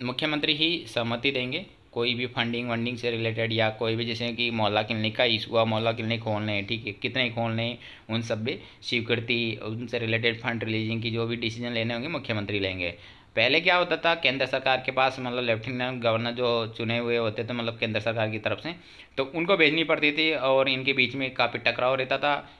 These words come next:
एलजी साहब जो है अनुमति नहीं देती थी, तो उन, इनका दिल्ली सरकार का जो भी प्रोजेक्ट होता वो बीच में ही रुक जाता था, ठीक है।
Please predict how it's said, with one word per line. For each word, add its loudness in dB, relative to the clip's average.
एलजी 2
साहब 0
जो 0
है 2
अनुमति -2
नहीं -2
देती 0
थी, -4
तो -4
उन, -6
इनका 2
दिल्ली 0
सरकार 2
का 6
जो 2
भी 2
प्रोजेक्ट 0
होता 2
वो 4
बीच 0
में -4
ही 0
रुक -2
जाता 0
था, -2
ठीक -4
है। -4